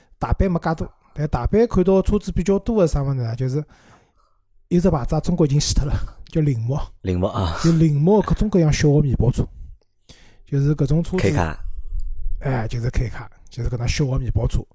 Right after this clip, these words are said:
Speaker 1: 老多老多啊！我当去日本老关注一个，我想看叫铃木的新的吉姆尼。
Speaker 2: 啊，看勿到啊。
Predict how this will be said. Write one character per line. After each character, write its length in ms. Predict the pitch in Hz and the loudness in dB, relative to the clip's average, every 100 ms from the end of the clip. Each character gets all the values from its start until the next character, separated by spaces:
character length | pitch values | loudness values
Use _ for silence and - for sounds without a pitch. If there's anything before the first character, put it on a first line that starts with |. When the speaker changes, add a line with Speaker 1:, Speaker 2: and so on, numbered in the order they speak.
| - _ _ _ _ | -20 _ _ _ _
Speaker 1:
老 200 | 131 135 | 0 0
多 140 | 156 151 | 2 0
老 160 | 110 | 0
多 200 | 107 107 | -2 -4
啊！ 100 | 101 - | -6 -2
我 160 | 190 | 0
当 140 | 254 277 | 2 0
去 120 | 262 | 2
日 100 | 175 | 2
本 200 | 143 185 | 2 0
老 180 | 143 156 | 2 0
关 200 | 175 240 | 2 2
注 120 | 226 | 4
一 60 | 175 | 2
个， 280 | 160 151 151 | 2 2 2
我 100 | 165 | 2
想 200 | 247 262 | 0 -2
看 140 | - | -2
叫 120 | 254 | 0
铃 200 | 226 151 | 2 0
木 260 | 139 196 202 | 2 0 0
的 120 | 175 | -2
新 260 | - - 233 | -2 -4 -2
的 60 | |
吉 200 | 196 160 | -2 -2
姆 160 | 180 160 | -4 -2
尼。 180 | 123 127 | -2 -2
Speaker 2:
啊， 100 | 113 | -2
看 120 | - | 0
勿 60 | 110 | 0
到 100 | 131 | 0
啊。 140 | - | -2